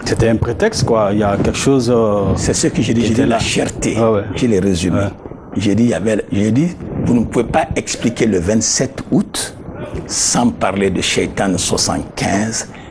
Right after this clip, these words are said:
Speaker 2: Shaitan soixante-seize, qui sont l'expression de la
Speaker 1: Alors,
Speaker 2: cherté
Speaker 1: comment
Speaker 2: de vie
Speaker 1: le
Speaker 2: en
Speaker 1: président
Speaker 2: Guinée.
Speaker 1: a, comment vous l'avez informé ?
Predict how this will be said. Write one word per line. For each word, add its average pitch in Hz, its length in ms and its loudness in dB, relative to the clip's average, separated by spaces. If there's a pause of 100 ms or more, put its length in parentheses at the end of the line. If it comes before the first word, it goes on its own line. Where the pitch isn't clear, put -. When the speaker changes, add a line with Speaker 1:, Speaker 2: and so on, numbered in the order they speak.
Speaker 2:
Shaitan - 500 0
soixante-seize, - 1300 -2 (1400)
qui - 140 -2
sont - 260 2
l'expression 113 1000 0
de 101 120 0
la 78 100 -2
Speaker 1:
Alors, 113 180 0
Speaker 2:
cherté 107 220 0
Speaker 1:
comment 175 360 2
Speaker 2:
de 165 40 0
vie 135 120 2
Speaker 1:
le 127 100 2
Speaker 2:
en 123 40 0
Speaker 1:
président 135 680 2
Speaker 2:
Guinée. - 160 -2 (220)
Speaker 1:
a, 110 200 2 (100)
comment 175 220 4
vous 135 100 0
l'avez 117 200 2
informé ? 117 360 2